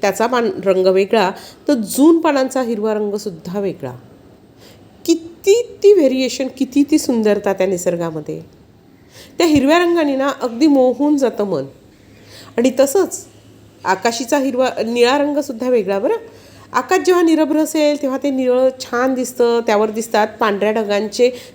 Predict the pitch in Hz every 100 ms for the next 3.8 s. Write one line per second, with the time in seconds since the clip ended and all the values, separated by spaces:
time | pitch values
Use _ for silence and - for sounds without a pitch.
0 | - 233 226 247 226 202 190 208 180 143
1 | - 143 - - 415 415 339 415 370 302
2 | 277 262 202 185 - 135 - - - -
3 | 208 240 214 202 208 311 320